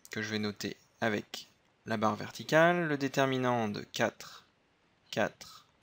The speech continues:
moins deux, moins un, cinq, zéro, un, trois, zéro. Alors donc voici une technique pour calculer le déterminant d'une matrice trois trois.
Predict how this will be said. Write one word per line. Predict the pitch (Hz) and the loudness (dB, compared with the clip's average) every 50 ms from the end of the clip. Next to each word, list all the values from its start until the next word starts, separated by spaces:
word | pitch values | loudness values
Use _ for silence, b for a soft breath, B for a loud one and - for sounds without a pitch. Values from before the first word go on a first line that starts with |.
| _ _ _ _ _ _ - | _ _ _ _ _ _ -10
moins | 104 104 104 104 101 98 104 | -6 -4 -2 -2 0 -2 -2
deux, | 107 127 139 147 156 160 170 170 170 156 - _ _ _ _ _ _ _ - | -4 -4 -4 -2 -2 -2 -2 -4 -4 -6 -10 _ _ _ _ _ _ _ -16
moins | 147 123 120 117 117 117 117 113 113 113 113 113 113 110 110 117 | -12 -10 -10 -8 -6 -6 -4 -4 -2 -2 -2 -2 -4 -4 -6 -4
un, | 110 110 107 - - - _ _ _ _ _ _ _ _ _ _ _ _ | -4 -2 -4 -4 -6 -12 _ _ _ _ _ _ _ _ _ _ _ _
cinq, | - - - - - - 117 113 110 101 - - - - - - - - _ _ _ _ _ _ - | -10 -8 -6 -6 -6 -4 -4 -4 -6 -6 -8 -12 -16 -16 -16 -16 -16 -18 _ _ _ _ _ _ -16
zéro, | 123 117 117 113 120 120 123 123 131 147 156 160 165 170 170 190 b b b b b b b b b b b b _ _ _ _ _ - | -14 -12 -10 -6 -4 -4 -4 -2 -2 -2 -2 -2 -2 -4 -6 -8 b b b b b b b b b b b b _ _ _ _ _ -4
un, | 123 131 135 143 143 - - - _ _ _ _ _ _ _ _ _ _ _ _ _ _ _ - | -2 0 0 0 0 -4 -8 -16 _ _ _ _ _ _ _ _ _ _ _ _ _ _ _ -12
trois, | - - - - 120 120 123 - - _ _ _ _ _ _ _ _ _ _ - | -12 -10 -6 -2 0 0 0 0 -2 _ _ _ _ _ _ _ _ _ _ -16
zéro. | 117 117 110 110 113 110 104 - - - - - - - _ _ _ _ _ _ _ - B B B B B B B B _ _ _ _ _ _ _ _ _ _ _ _ _ _ _ - | -12 -8 -8 -4 -2 -2 -2 -4 -6 -10 -16 -18 -20 -20 _ _ _ _ _ _ _ -20 B B B B B B B B _ _ _ _ _ _ _ _ _ _ _ _ _ _ _ 0
Alors | 110 107 | 0 0
donc | 101 101 98 98 | 0 -2 0 2
voici | 120 131 135 - 175 160 | 4 4 4 4 2 2
une | 139 | 2
technique | 123 - 110 - - 151 185 208 214 - - | 2 0 0 0 2 2 2 2 0 -2 -10
pour | - - 127 - | -10 -8 -6 -2
calculer | - 127 120 - - 127 151 160 | 0 -2 -2 -2 0 0 2 2
le | 143 120 | 2 2
déterminant | 120 113 - - 117 113 113 113 123 139 156 151 | 2 2 2 2 2 2 2 2 2 2 2 2
d'une | 127 120 117 | 0 0 2
matrice | 113 107 107 - - 131 - | 2 2 0 -2 -4 -8 -6
trois | - - - | -6 -6 -6
trois. | - - - - | -8 -8 -14 -16